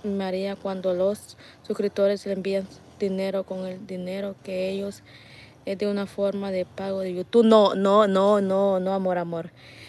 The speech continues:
Lo que la gente le manda es ayuda y lo que yo tengo que darle a ella, eh, no. Yo le di mil empiras ahorita, lo que la gente le manda es ayuda. Y yo cuando yo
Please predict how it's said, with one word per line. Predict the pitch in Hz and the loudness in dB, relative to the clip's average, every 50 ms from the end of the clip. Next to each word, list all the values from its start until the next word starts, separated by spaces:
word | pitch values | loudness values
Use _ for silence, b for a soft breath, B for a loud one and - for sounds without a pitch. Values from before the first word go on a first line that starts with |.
| B B | B B
Lo | 202 202 196 | 2 2 4
que | - 202 | 4 4
la | 196 196 | 4 4
gente | 185 196 202 208 233 220 | 4 2 4 4 4 6
le | 220 208 | 6 6
manda | 208 208 208 220 220 214 | 4 4 4 4 2 2
es | 214 | 4
ayuda | 202 190 190 202 202 208 208 190 | 4 4 6 6 6 8 8 6
y | 185 | 6
lo | 185 180 | 4 2
que | - - 180 | 0 0 -2
yo | 180 185 | -2 0
tengo | - 196 196 190 | 0 0 -2 0
que | - 196 | 0 0
darle | 180 180 185 185 | 0 0 0 0
a | 175 175 | 2 2
ella, | 175 175 175 165 170 165 - | 2 2 0 -2 -4 -6 -6
eh, | 240 233 240 247 247 | -4 -2 0 0 0
no. | 220 208 180 165 - - - - B B B B B B - | -2 -2 -4 -6 -8 -10 -12 -18 B B B B B B -6
Yo | 196 190 | -4 -2
le | 190 190 196 202 202 | 2 4 4 4 4
di | 202 208 202 | 2 0 0
mil | 208 208 202 | 0 0 0
empiras | 202 196 - - 202 196 196 190 | -2 -2 -4 -4 -4 -4 -4 -4
ahorita, | 185 180 185 190 196 190 - 185 | -6 -6 -4 -4 -4 -4 -6 -6
lo | 180 185 | -8 -8
que | - - 180 | -8 -10 -10
la | - 170 | -8 -6
gente | 185 190 202 - 214 | -6 -6 -4 -2 -2
le | 208 202 | -2 -2
manda | 196 196 202 202 196 202 | -2 -4 -6 -6 -6 -8
es | 190 - | -8 -6
ayuda. | 190 180 180 190 190 196 185 175 165 160 B B B B B B B B | -6 -4 -2 0 0 0 -2 -4 -6 -10 B B B B B B B B
Y | 185 190 | -6 -4
yo | 190 190 - | -4 -2 -2
cuando | 208 208 202 196 | -2 -2 -2 0
yo | 196 196 190 190 190 | 0 0 2 2 0